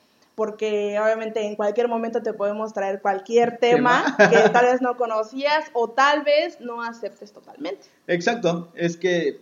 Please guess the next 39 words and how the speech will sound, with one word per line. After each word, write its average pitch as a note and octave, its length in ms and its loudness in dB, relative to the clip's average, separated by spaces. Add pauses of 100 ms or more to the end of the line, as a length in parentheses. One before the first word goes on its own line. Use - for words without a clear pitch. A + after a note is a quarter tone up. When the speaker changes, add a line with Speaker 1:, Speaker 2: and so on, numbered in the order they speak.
Speaker 2:
y E3+ 180 0
es A#3 160 2
una B3+ 140 2
muy G#3 160 -2
buena F3+ 200 0
idea D3 300 0
eso, D3 340 -4
eh, B2 760 -6
que A#2+ 300 -10
comentas, C3 420 -2
Carla. B2 220 -4
Vamos G3 180 0
a G3+ 60 -6
tomarnos D3+ 420 -4
unos D3+ 320 -4
momentos, B2 540 -6
unos, E3+ 200 -8
unos G3+ 220 -6
segunditos, B2 760 -10
¿no? C#3+ 200 -4
Yo E3 80 -4
sé F3+ 160 -4
que F3+ 80 0
es E3+ 100 -2
valioso C#3 520 0
el B2+ 100 -4
tiempo, C#3 500 -4 (540)
ah, - 120 -20 (380)
en B2+ 240 -2
estos C#3+ 240 -6
momentos, C#3+ 440 0
Speaker 1:
Al - 40 2
aire. - 240 -4 (120)
Speaker 2:
al C#3 180 -2
aire, E3 300 4 (220)
Speaker 1:
<laughs> - 200 -20
Speaker 2:
pero D#3 320 4
sí, F3+ 320 2
este, C#3 580 2